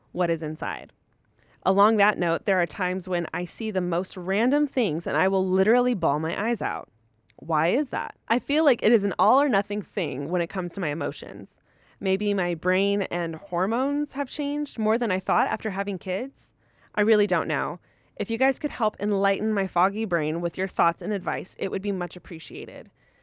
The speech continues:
Thank you for reading this, even if it doesn't make it on the pod. Writing was good for my brain. I really hope it made sense.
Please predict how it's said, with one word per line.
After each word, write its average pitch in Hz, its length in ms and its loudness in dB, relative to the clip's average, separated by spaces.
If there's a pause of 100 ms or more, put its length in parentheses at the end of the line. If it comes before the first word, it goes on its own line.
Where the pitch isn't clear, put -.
(140)
Thank 233 200 -4
you 262 80 -4
for 240 160 0
reading 190 260 0
this, 180 260 -2
even 214 280 0
if 202 100 -6
it - 180 -10
doesn't 190 340 -2
make 180 200 -4
it 185 140 0
on 175 140 -4
the 156 60 -6
pod. 156 460 -8 (320)
Writing 185 520 0
was 180 260 0
good 175 160 0
for 208 100 -8
my 190 140 -2
brain. 165 560 -6
I - 80 -2
really 185 280 -2
hope 175 200 -4
it 165 80 -2
made 165 220 -4
sense. 160 440 -8